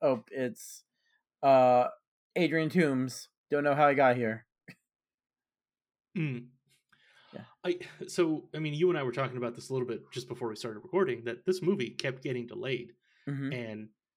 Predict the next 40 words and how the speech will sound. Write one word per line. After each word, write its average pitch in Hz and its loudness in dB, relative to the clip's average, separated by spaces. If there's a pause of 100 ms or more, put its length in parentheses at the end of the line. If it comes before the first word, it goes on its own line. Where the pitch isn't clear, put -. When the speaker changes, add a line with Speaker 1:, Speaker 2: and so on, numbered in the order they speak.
(200)
Speaker 2:
it's, 131 -8 (420)
if, 156 -4
you 127 -10
know, 107 -12
covid 127 -4
didn't 120 -6
happen, 143 -8
then 123 -6
this 131 -6
movie 127 -4 (120)
would 160 8
have 120 -6
come 120 -8
out 147 -8
before 120 -8
Spider-Man 120 -10
No 110 -14
Way 113 -12
Home. 120 -10 (400)
And 139 -6
we 233 -4
have 294 -6
no 254 -4
idea 214 -6 (760)
what 175 0
would 185 8
have 160 -2
happened. 160 -4
Like, 139 -2
would 151 4
Michael 147 -8
Keaton 135 -8
still 147 -4
have 123 -2
shown 135 -6
up 127 -6
at 127 -10
the 123 -12
end, 123 -6
and 123 -6